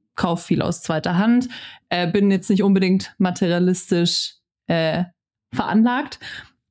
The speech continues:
gebe aber zum Beispiel super viel Geld für Essen aus,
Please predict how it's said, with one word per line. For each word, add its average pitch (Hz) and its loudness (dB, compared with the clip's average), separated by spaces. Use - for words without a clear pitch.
gebe 240 0
aber 233 0
zum 233 2
Beispiel 214 0
super 233 0
viel 202 0
Geld 190 0
für 190 0
Essen 170 0
aus, 151 -4